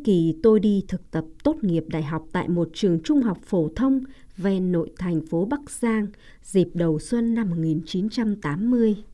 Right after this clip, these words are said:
Trong bữa liên hoan chia tay các giáo viên học sinh nhà trường với các giáo sinh thực tập, tôi hăng hái trổ tài nấu ăn, vừa tranh thủ hướng dẫn các học sinh gái cách cha nấu gia vị mấy món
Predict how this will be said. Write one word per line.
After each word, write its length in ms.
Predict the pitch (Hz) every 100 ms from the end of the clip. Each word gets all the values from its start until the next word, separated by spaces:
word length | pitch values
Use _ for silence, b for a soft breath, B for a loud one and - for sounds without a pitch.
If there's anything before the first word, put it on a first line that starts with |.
| -
Trong 400 | 196 175 170 160
bữa 140 | 180
liên 180 | 254 254
hoan 240 | 226 233
chia 260 | 214 - 208
tay 300 | 202 208 196
các 140 | 240
giáo 200 | 285 196 202
viên 160 | 262
học 280 | 247 165 -
sinh 280 | - 226 214
nhà 200 | 170 147
trường 320 | - 185 165 156 B B B B -
với 240 | 175 180
các 200 | 208 302
giáo 240 | - 208 214
sinh 300 | - 226 208
thực 220 | 185 -
tập, 140 | 175 160 - -
tôi 120 | 214
hăng 280 | 320 269 269
hái 300 | 240 220 277
trổ 200 | - 185 160
tài 220 | 170 156
nấu 220 | 143 165 214
ăn, 320 | - 220 214 - B B B
vừa 140 | 202 196
tranh 300 | 247 320 311
thủ 220 | 214 160
hướng 240 | 175 196 254
dẫn 240 | 254 302
các 140 | 302 311
học 240 | 185 -
sinh 340 | - 254 240
gái 380 | 226 202 185 262 269 B B B
cách 140 | 254 254
cha 300 | - 247 233
nấu 240 | 220 175 202
gia 300 | - 226 208
vị 200 | - 180 -
mấy 240 | 170 180
món 220 | 220 220